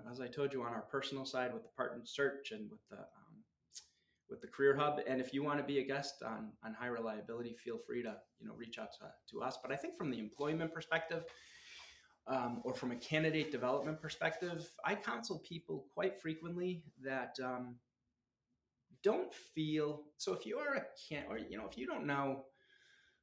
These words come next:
you know, "Should I leave this organization? Uh, am I happy? What am I doing?" I would say, um, the first thing is just to slow down a little bit. And, and there's a lot of info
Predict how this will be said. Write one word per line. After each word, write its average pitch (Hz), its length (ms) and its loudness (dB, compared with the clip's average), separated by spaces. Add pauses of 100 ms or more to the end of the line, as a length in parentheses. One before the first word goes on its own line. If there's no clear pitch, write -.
you - 120 -14
know, 156 80 -6
"Should 151 220 2
I 160 120 2
leave 208 140 0
this 185 180 0
organization? 120 880 0 (320)
Uh, - 60 -20
am - 380 -20
I - 40 -14
happy? 143 360 -6
What 156 180 -2
am 190 80 -2
I 131 120 0 (100)
doing?" 120 460 0 (1160)
I - 140 2
would 302 160 -2
say, 151 480 4 (160)
um, 113 300 -8 (120)
the - 60 -4
first - 260 0
thing 185 160 0
is 135 100 -2
just - 260 -6
to - 40 -6
slow 151 240 2
down 139 240 4
a 139 60 0
little 147 180 2
bit. 147 300 0
And, 120 240 -2
and 175 180 -4
there's 247 160 -2
a - 140 -2
lot 135 200 4
of 139 140 2
info 135 460 2